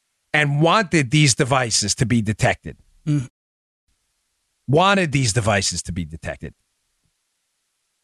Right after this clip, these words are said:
Speaker 1: Now, what worries me about this now, Joseph, is that the potential for a tactical shift going forward.
Speaker 2: Mm-hmm.
Speaker 1: If what I told you is true, and I believe it is, and I believe this person will be caught expeditiously, I'm expecting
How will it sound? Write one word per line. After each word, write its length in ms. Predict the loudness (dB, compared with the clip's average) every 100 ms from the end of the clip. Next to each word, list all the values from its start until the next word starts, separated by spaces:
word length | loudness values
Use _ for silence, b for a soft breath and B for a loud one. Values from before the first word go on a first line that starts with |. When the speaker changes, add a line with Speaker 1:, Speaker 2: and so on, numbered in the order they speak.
| _ _ _ _ _ -20 -12 0
Speaker 1:
Now, 220 | 0 0
what 220 | -2 0
worries 420 | 2 2 4 2 2
me 140 | 2
about 300 | 2 0 0
this 200 | -2 0
now, 240 | 2 2
Joseph, 500 | 0 -2 -2 -4 -4
is 160 | -4 -2
that 200 | -4 -6
the 60 | -2
potential 520 | -2 2 2 2 0
for 240 | -2 0
a 160 | 0 -2
tactical 580 | -2 0 0 -4 -2 0
shift 440 | 2 2 0 -2
going 300 | 0 0 -2
forward. 400 | -2 -2 -2 -6 _ -4
Speaker 2:
Mm-hmm. 840 | 0 0 0 -2 -2 -4 -14 -10 -2
Speaker 1:
If 180 | 0
what 160 | 2 2
I 140 | 2
told 400 | 2 2 2 2
you 160 | 2 2
is 140 | 2
true, 400 | 2 4 4 4
and 100 | 2
I 60 | 0
believe 360 | 0 0 2 4
it 80 |
is, 360 | 4 2 0 0
and 140 | 2
I 80 | 2
believe 360 | 2 2 2 2
this 160 | 0
person 380 | 2 0 2 2
will 100 | 2
be 140 | 0 -2
caught 440 | 2 2 2 0 _ -2
expeditiously, 880 | 0 0 0 2 2 2 2 4
I'm 160 | 4 2
expecting 680 | 2 0 0 0 2 2